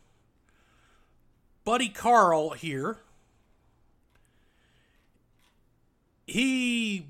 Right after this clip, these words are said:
really made this big. This was big, big, uh, publicity. So on June ninth, nineteen oh nine,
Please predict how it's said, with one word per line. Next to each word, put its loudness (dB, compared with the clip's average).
really -2
made -4
this -4
big. -8
This -2
was -6
big, -2
big, -4
uh, -6
publicity. -6
So 0
on -2
June -4
ninth, -2
nineteen -6
oh 0
nine, -4